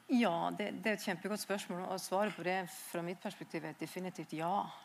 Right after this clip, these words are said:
Vi var litt inne på det i diskusjonen tidligere også, at, eh,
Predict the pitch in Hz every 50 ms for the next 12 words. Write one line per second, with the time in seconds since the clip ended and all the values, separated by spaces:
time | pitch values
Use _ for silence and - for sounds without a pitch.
0 | - - - 185 180 185 175 185 190 202 190 180 185 175 170 170 175 175 - 208
1 | 180 175 170 165 151 170 - - - 170 - 175 175 185 175 - 190 165 156 170
2 | 175 165 160 165 180 180 170 170 160 160 - - - - 170 - - - - -
3 | - - - 214 - - - - - - - - - -